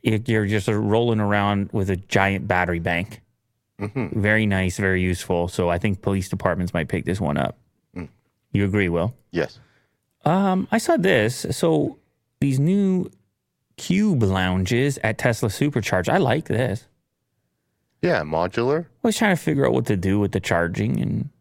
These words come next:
Speaker 1: on the road trips. You gotta figure out what to do. You can sit in your car,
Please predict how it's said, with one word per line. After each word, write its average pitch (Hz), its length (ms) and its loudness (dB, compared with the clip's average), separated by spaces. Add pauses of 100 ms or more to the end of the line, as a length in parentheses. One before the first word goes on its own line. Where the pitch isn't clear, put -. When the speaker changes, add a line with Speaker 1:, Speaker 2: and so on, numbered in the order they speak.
(280)
Speaker 1:
on 110 100 2
the 98 100 2
road 90 320 0
trips. 127 240 -2
You - 100 -2
gotta 143 200 0
figure 104 240 0
out 95 60 0
what 95 100 -2
to 90 100 -6
do. 87 380 -2 (500)
You 190 80 0
can 262 100 2
sit 220 160 0
in 131 60 0
your 131 120 2
car, 98 460 0